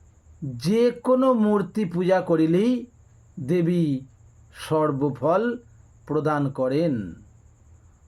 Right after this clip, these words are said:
অতি সুন্দর একটি বিষয়। আজ এই পর্যন্তই। যাহাদের বিষয়টি ভালো লাগবে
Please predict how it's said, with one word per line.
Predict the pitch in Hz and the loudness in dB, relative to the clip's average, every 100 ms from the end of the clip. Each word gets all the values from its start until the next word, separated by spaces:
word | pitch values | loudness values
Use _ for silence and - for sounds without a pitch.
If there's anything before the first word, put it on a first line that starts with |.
| - | -6
অতি | 151 170 214 240 | -4 -2 -2 -2
সুন্দর | - 170 170 170 196 | -2 0 2 2 2
একটি | 170 - 147 | 0 -2 -4
বিষয়। | 127 113 107 87 73 - - - - - - - - - | -4 -4 -4 -4 -8 -14 -20 -20 -20 -20 -20 -20 -10 -2
আজ | 160 160 139 110 - - - - | 0 0 -2 -8 -20 -20 -20 -8
এই | 156 175 | -2 -2
পর্যন্তই। | - 165 139 156 156 147 165 160 165 - - - - | -2 -4 -2 -2 -2 0 2 2 -2 -8 -20 -20 -8
যাহাদের | 127 147 156 147 160 147 | -4 0 2 2 2 2
বিষয়টি | 147 143 147 143 | -2 0 -2 -2
ভালো | 131 127 151 | -2 0 2
লাগবে | 156 151 151 160 160 | 2 0 0 0 0